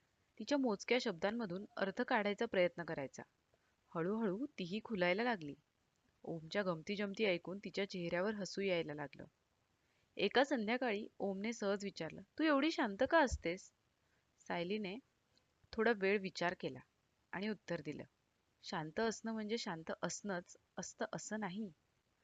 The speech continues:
कधीकधी मनात खूप काही चाललेलं असतं, पण शब्दांपर्यंत पोचत नाही." त्या उत्तराने ओमच्या मनात एक वेगळीच समजूत आली.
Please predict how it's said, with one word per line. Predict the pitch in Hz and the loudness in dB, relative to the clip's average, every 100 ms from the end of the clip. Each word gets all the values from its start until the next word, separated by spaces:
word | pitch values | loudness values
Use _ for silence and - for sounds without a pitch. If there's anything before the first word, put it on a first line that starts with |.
| _ - - - | _ -20 -4 6
कधीकधी | 262 294 320 320 | 6 6 4 4
मनात | 269 226 196 - _ - | 4 4 2 0 _ -12
खूप | - 247 - | -6 -4 -2
काही | 208 202 | -2 -2
चाललेलं | - 170 156 156 139 | -4 -4 -2 -2 -4
असतं, | - 147 143 _ _ _ _ - | -6 -16 -16 _ _ _ _ -12
पण | 165 170 | -6 -4
शब्दांपर्यंत | 208 170 143 170 185 190 185 196 | -2 -4 -2 -4 0 0 0 -2
पोचत | 262 196 156 160 - | -2 -2 -2 -6 -8
नाही." | 147 143 - _ _ _ _ _ _ _ - | -14 -14 -20 _ _ _ _ _ _ _ -6
त्या | 170 | -4
उत्तराने | 160 - 180 202 208 - | -4 -4 -2 -2 -4 -6
ओमच्या | 170 156 196 | -8 -6 -6
मनात | 202 175 190 | -6 -6 -6
एक | 202 - | -8 -8
वेगळीच | 165 156 220 233 | -8 -6 -6 -4
समजूत | 240 202 196 185 | -4 -4 -4 -2
आली. | 147 | -4